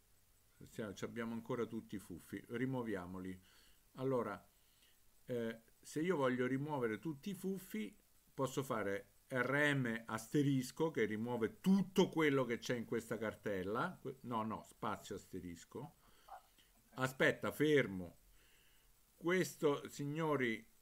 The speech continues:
mm, non, non lo fate a casa. Questo rimuove qualsiasi cosa che c'è in quella cartella, quindi occhio. Vi conviene di solito fare, per esempio, noi vogliamo rimuovere solo i fuffi,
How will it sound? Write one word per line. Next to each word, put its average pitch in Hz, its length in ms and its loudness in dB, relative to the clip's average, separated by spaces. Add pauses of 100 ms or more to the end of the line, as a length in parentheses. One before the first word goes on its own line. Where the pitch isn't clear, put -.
(420)
mm, 117 200 -8 (520)
non, 127 300 -4
non 139 280 -2
lo 151 140 6
fate 143 300 4
a 110 120 4
casa. 90 580 -2 (280)
Questo 143 360 2
rimuove 139 540 4
qualsiasi 143 680 2
cosa 151 560 0
che 123 160 -4
c'è 127 460 -2
in 120 200 -6
quella 139 400 4
cartella, 90 840 -6
quindi 110 520 -6
occhio. 117 600 -4 (600)
Vi 139 160 -2
conviene 139 520 2
di 156 160 -4
solito 120 500 0
fare, 110 300 -4
per 117 160 -4
esempio, 101 320 -4
noi 127 180 -2
vogliamo 107 440 -4
rimuovere 104 540 -2
solo 120 340 0
i 160 80 0
fuffi, 170 600 -4